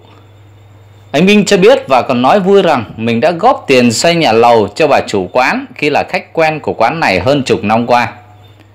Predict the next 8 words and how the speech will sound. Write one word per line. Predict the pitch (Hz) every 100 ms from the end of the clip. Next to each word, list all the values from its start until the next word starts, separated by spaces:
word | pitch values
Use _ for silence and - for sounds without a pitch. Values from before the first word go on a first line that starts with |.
| - - - -
Thật | 180 175
ra | 220
những | 226 226 247
khách | 240 262 -
tiêu | 220
thụ | 208 147
bia | 160 208 214
nhiều | 170 117 135 147 127